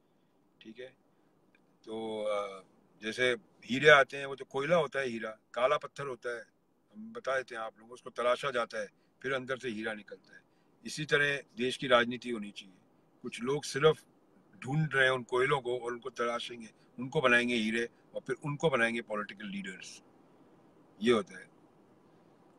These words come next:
कुछ तो कर सकते हैं, revolution हमारे विचारों से आता है। Revolution is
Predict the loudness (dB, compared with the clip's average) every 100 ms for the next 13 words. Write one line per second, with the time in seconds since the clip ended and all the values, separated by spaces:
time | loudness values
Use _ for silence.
0 | _ _ _ -20 -20 -20 -20 _ -20 -20
1 | -20 -20 -8 -6 -4 -2 4 4 2 -4
2 | -2 -4 -2 -6 -8 -10 -10 -4 0 0
3 | 0 2 2 2 4 4 2 0 0 0
4 | -2 -4 -4 -4 -4 0 4 4 4 2
5 | 0 2 2